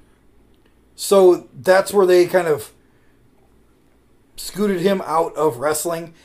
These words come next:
He still did appearances, and he still did wrestle, but he went on to be a great character actor.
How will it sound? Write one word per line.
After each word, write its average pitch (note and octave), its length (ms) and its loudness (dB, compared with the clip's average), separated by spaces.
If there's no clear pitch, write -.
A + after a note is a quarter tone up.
He F3 220 -6
still G3 680 -2
did F3+ 520 4
appearances, F#3 760 -2
and A#2+ 100 -14
he A2 60 -16
still - 240 0
did D#3+ 180 -6
wrestle, D#3 340 -4
but C3 120 -8
he E3+ 140 -6
went E3 180 0
on D#3+ 300 0
to D3 140 -12
be C#3 420 -12
a A#2+ 120 -10
great F3 440 0
character F3+ 480 0
actor. D#3+ 540 -4